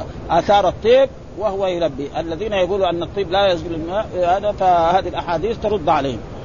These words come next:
وحدثنا أحمد بن يونس وحدثنا زهير، حدثنا الأعمش عن إبراهيم عن الأسود وعن مسلم عن مسروق عن عائشة رضي الله تعالى عنها قالت: "لكأني أنظر بمثل حديث وكيع". وحدثنا محمد بن المثنى وابن بشار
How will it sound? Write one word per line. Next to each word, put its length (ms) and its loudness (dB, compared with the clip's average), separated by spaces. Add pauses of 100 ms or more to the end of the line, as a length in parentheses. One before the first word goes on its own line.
(200)
وحدثنا 600 -2
أحمد 240 -2
بن 220 -4
يونس 320 -2
وحدثنا 540 -2
زهير، 400 2
حدثنا 480 -4
الأعمش 460 -2
عن 200 0
إبراهيم 440 -2
عن 180 2
الأسود 520 2 (440)
وعن 180 0
مسلم 440 -2
عن 180 0
مسروق 420 0
عن 140 2
عائشة 360 0
رضي 220 0
الله 300 4
تعالى 340 0
عنها 420 2 (280)
قالت: 300 2
"لكأني 580 -4
أنظر 300 -2
بمثل 460 -2
حديث 380 -2
وكيع". 580 2
وحدثنا 540 2
محمد 380 -2
بن 140 -4
المثنى 520 2
وابن 320 0
بشار 400 2